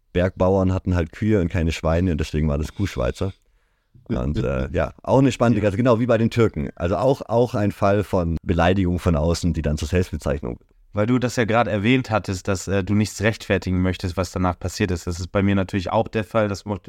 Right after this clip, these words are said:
Speaker 2: wollte ich auch nochmal jetzt ganz klar sagen, ne? Also meine Familie ist ja auch türkisch. Wir wissen ja auch nicht unbedingt, wer genau woher kam.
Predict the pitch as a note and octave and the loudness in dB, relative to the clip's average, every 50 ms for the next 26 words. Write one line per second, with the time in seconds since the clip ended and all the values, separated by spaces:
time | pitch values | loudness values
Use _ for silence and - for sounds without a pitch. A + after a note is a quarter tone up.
0 | - _ _ _ _ _ - G#2+ G#2 A#2 A#2 B2+ C3 B2+ B2 A#2 A#2+ A#2 - A#2 | -20 _ _ _ _ _ -4 -4 -2 0 0 2 2 2 2 2 0 0 -2 -2
1 | G#2 A2+ A2+ A#2 - - - A2+ G#2+ G#2+ A#2 A#2 A2+ A2 _ _ _ - G2+ G#2 | 0 0 0 -2 -4 -6 -2 2 4 4 4 2 2 -2 _ _ _ -4 0 2
2 | G#2 G#2+ A2 A2 A#2 A2 A2 G2+ G2 G2+ G#2+ A2 - - G2+ F#2+ F#2 F#2+ F2 - | 4 4 4 4 2 0 0 0 0 0 0 0 0 -2 -2 -2 -2 -4 -4 -6
3 | _ _ _ _ _ _ _ _ - F#2 G#2 G#2+ G#2+ G2 - - G2+ G#2 G#2 G#2 | _ _ _ _ _ _ _ _ -4 0 0 0 0 0 -2 -2 0 0 0 0
4 | G2 F#2 - G2+ F#2+ F#2 - G#2 A2+ G2+ - _ _ _ - - C3+ C#3+ - - | 0 -2 -2 0 0 0 0 -2 -2 -4 -6 _ _ _ -2 0 0 0 2 0
5 | C3 B2+ - - - G2+ F#2+ G2 G#2 - G2+ G2 F2+ G2 G#2+ A#2 A2 A2 - G#2+ | -2 -2 -2 -2 -4 -2 -2 -2 -4 -4 -4 -2 -2 -2 -2 -2 -4 -4 -6 -6
6 | F#2+ G2 F#2 G2+ G2 F#2 G2 G2 G2+ G#2 F#2+ G2 G2 F#2+ G2 G2+ G#2+ G#2 F#2 F2+ | -4 -2 -2 -2 -2 0 0 0 2 2 0 0 0 2 2 2 2 0 -2 -2
7 | G2+ A2 B2+ B2+ B2 B2+ A#2 A2+ - - A#2 G#2+ G#2 G#2 | -2 -2 -2 0 0 0 -2 -2 -2 -4 -2 -2 -2 -2